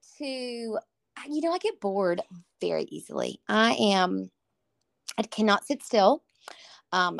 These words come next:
I get bored very easily. Um, you know, if I am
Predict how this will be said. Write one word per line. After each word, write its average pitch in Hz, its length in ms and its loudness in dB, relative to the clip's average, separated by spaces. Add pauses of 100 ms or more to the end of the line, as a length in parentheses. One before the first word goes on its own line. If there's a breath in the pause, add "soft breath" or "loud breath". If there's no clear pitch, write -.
(160)
I 190 520 -4 (480)
get 214 180 -4
bored 208 280 -2
very 185 400 -4
easily. 220 680 -4 (340 soft breath)
Um, - 440 0 (440)
you 208 100 0
know, 180 200 4
if 202 100 4 (100)
I 285 400 6 (140)
am 254 180 -4